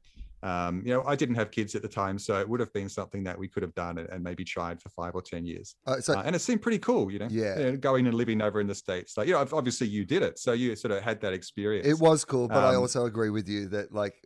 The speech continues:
Speaker 2: with what's happened in the last twenty-four months or so, like, I still had two years left on my U S work visa, and as soon as,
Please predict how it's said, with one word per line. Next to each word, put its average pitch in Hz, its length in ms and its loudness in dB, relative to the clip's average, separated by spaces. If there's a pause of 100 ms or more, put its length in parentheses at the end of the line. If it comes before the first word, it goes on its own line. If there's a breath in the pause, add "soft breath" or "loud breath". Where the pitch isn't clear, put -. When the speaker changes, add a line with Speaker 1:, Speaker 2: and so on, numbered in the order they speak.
Speaker 2:
with 113 220 -8
what's 110 240 -4
happened 107 300 -4
in 104 100 -6
the 101 80 -8
last 104 280 -4
twenty-four 104 360 -6
months 98 300 -6
or 101 100 -2
so, 98 400 -6
like, 120 160 2
I 147 120 6
still 143 220 0
had 113 220 0
two 120 140 0
years 104 260 -4
left 101 180 -4
on 101 120 -4
my 95 300 -4
U 101 200 -4
S 95 160 -6
work 95 220 -6
visa, 92 380 -6 (500 soft breath)
and 104 340 -2
as 107 140 -4
soon 110 260 -2
as, 104 380 -4